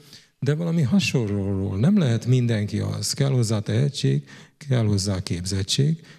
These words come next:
és a képzettség, most nyúlok vissza, a képzettség foglalja magában az anyagoknak az ismeretét. Márpedig ezek szakrális anyagok.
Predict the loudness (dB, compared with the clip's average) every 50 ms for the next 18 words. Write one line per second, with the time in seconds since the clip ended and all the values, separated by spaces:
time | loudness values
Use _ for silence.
0 | _ -8 -4 -4 -2 0 0 0 2 2 0 -2 -2 -2 -2 -2 -2 -4 -4 -8
1 | -10 -6 -2 -2 0 2 2 0 0 0 -2 -4 -4 -4 -2 -2 0 0 0 -2
2 | -2 -8 -20 -20 -20 _ -2 -2 2 2 2 2 2 0 -2 -2 -2 -2 -2 -2
3 | 0 0 0 2 2 0 0 -2 -2 -2 -2 -2 -2 0 0 0 0 0 -2 -2
4 | -2 -4 -6 -4 0 0 0 0 0 -2 -4 -6 -6 -8 -8 -6 -6 -6 -2 0
5 | 0 0 0 0 0 -2 -2 -2 0 0 -2 -2 -2 -6 -14 -20 -20 -20 -20 -20
6 | -20 _ _ 0 0 0 0 2 0 0 0 0 -2 -2 0 0 0 2 0 0
7 | 0 0 0 2 2 2 2 0 -2 -2 -2 -2 -2 -2 -2 0 0 0 2 2
8 | 0 -2 -4 -6 -6 -8 -10 -14 -14